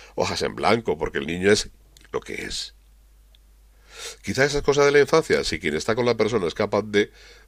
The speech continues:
de, de armarlo de una manera sencilla, pues se va a sentir muy a gusto.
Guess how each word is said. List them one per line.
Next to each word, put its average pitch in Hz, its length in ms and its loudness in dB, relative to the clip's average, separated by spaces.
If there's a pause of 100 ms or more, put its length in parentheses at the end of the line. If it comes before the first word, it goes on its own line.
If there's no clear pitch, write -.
de, 92 320 2
de 95 220 2
armarlo 92 460 2
de 80 80 -2
una 92 120 0
manera 90 260 2 (280)
sencilla, 110 640 0 (760)
pues - 140 -6
se 85 80 -2
va 78 60 -2
a 76 40 -4
sentir 80 300 -6
muy 62 140 -6
a 50 60 -8
gusto. 67 360 -10